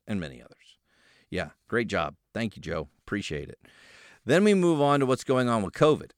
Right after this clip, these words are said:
N B C has an amazing headline on their story, and by amazing, I mean amazingly awful.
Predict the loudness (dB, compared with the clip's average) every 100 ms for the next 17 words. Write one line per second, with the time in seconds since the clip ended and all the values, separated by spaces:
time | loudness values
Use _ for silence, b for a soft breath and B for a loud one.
0 | -2 2 4 2 0 -2 -2 0 2 0
1 | -2 0 2 2 -2 -4 -2 0 -2 -2
2 | -2 0 2 4 4 2 -2 2 4 4
3 | 2 0 -2 -6 -8 2 2 2 0 2
4 | 2 2 2 2 2 2 2 2 2 4
5 | 4 2 2 0 0 0 2 0 -2 -12